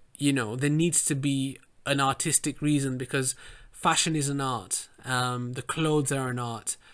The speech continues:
and everything needs to be in line with that. So, yeah, I hope,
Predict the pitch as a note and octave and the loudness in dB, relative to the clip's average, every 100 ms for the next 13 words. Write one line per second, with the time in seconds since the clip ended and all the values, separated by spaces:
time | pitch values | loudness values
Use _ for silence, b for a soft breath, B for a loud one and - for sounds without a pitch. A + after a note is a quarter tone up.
0 | b b b C#3+ D3 D3+ D3+ D3 C#3 C3 | b b b 0 2 2 0 0 0 0
1 | - C3 B2+ B2 B2 B2 A#2 A2+ A#2+ - | 0 0 0 -2 -2 -2 -4 -6 -8 -10
2 | - B B B B - - C3 B2+ B2+ | -14 B B B B 2 2 2 0 0
3 | B2 C3 - b b b - B2+ A#2+ A#2+ | -2 -6 -14 b b b -4 2 4 4
4 | D3+ E3 G3 F#3 - | 2 4 4 2 -4